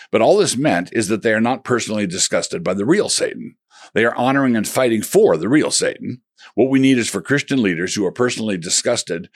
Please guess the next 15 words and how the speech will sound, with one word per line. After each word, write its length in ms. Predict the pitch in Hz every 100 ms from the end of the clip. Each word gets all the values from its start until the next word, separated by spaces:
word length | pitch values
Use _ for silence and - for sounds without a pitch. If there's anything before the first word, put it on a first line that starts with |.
| - -
by 100 | 101
the 120 | 92
preening 480 | - 123 120 107 90
pretense 580 | 147 165 - 78 73 85
of 120 | 90
neutrality. 680 | 101 123 139 110 71 - -
We 100 | 117
need 200 | 131 120
leaders 340 | 120 113 101
who 100 | 107
are 80 | 98
disgusted 560 | 82 - - 123 - 90
by 140 | 87
the 100 | 78
pluralism. 680 | - 156 131 90 - - -